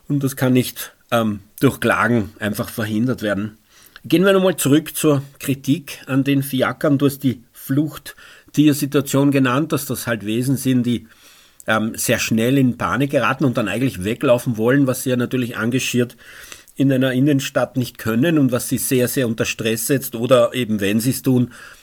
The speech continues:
wie wir gehört haben, es Unfälle gibt. Ähm, dann der Umstand, dass sie essen wollen eigentlich die ganze Zeit, so als Wesen, die halt wiederkäuen, die Gras aufnehmen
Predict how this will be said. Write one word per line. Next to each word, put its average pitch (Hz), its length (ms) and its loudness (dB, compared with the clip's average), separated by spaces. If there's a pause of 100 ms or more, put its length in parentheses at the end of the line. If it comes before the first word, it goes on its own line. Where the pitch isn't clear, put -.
wie 110 160 -4
wir 113 60 -6
gehört 117 320 -2
haben, 110 280 -2 (360)
es 107 180 -6
Unfälle 139 540 2
gibt. - 440 -8
Ähm, 101 340 -8
dann 151 200 4
der 143 160 6
Umstand, 151 380 0
dass 135 160 -2
sie 123 120 -4
essen 139 560 -2 (440)
wollen 117 340 0
eigentlich 113 320 -2
die 107 100 -4
ganze 104 360 -4
Zeit, 131 320 0
so - 140 -4
als - 280 -6
Wesen, 117 500 0
die 123 140 -2
halt 113 220 -2 (260)
wiederkäuen, 131 640 0
die 117 240 -2 (920)
Gras 92 460 2
aufnehmen 123 720 2